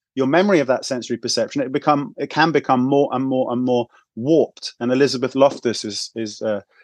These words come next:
the person who really nailed that down as a psychological phenomenon.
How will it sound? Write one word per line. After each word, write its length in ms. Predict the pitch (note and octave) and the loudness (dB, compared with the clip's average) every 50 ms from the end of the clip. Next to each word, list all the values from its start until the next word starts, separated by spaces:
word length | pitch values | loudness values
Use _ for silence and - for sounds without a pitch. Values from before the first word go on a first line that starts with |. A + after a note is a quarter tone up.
| _ _ - | _ _ -14
the 60 | A2 | -12
person 480 | - - C3 B2+ A#2 - - A#2+ A2+ G#2+ | 0 2 2 2 2 0 -2 -4 -4 -2
who 200 | G#2+ A#2 A#2 G#2+ - _ _ _ _ - | 0 0 -2 -2 -2 _ _ _ _ -4
really 220 | A#2+ C3 B2+ B2 A#2+ | 0 0 2 2 2
nailed 420 | B2 C3 C3 B2+ A#2+ A#2 A2 - | 2 2 2 2 2 0 0 2
that 200 | C3+ C3+ B2+ - _ | 0 0 0 0 _
down 240 | - A2+ A2 G#2 G#2 | -6 -4 -4 -4 -6
as 140 | G2+ G2 - | -6 -8 -8
a 40 | G#2+ | -8
psychological 680 | - - A#2 A2 - A2+ G#2+ G#2+ G#2 - _ - G#2+ | -6 -4 -4 -4 -4 -4 -6 -6 -6 -8 _ -14 -16
phenomenon. 540 | - - A2 G#2+ A2 A#2+ A#2 G#2+ G2 F#2+ _ | -14 -10 -8 -4 -2 -2 -2 -2 -4 -8 _